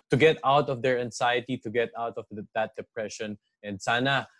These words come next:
eh, uh, maging, uh, example ka para sa mga taong needing, uh, who needs God the most. So there you have it. This is Off the Record with Mix Bustos with my guest, Nico Soliano.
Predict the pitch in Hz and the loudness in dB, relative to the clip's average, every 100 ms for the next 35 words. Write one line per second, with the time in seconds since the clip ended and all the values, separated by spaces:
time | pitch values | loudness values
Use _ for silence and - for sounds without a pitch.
0 | _ - 104 101 101 98 104 98 95 98 | _ -6 -2 0 0 -2 -2 -2 -2 -2
1 | 101 113 123 123 120 113 110 117 - 135 | -2 2 2 2 0 0 0 -2 0 2
2 | 131 135 131 123 - 110 110 110 107 107 | 2 2 2 0 2 -2 -2 -6 -6 -2
3 | 110 107 107 107 123 147 127 107 - _ | 0 0 0 0 4 4 4 0 -4 _
4 | - 104 - 117 113 123 107 110 104 98 | -4 -4 0 0 2 2 2 2 2 2
5 | 95 _ _ _ - 98 95 78 - - | -4 _ _ _ -4 -2 -2 -6 -12 -6
6 | 110 101 139 139 139 147 127 131 131 - | 2 6 6 8 6 6 4 0 0 0
7 | 135 - 127 135 131 139 127 - _ - | 0 2 4 4 4 2 2 -2 _ -6
8 | 113 101 131 - 120 123 - 123 117 104 | -4 0 0 0 0 0 2 0 0 0
9 | 127 117 131 127 127 113 117 123 113 120 | 2 6 4 4 -2 -4 0 0 2 2
10 | 120 123 | 0 -6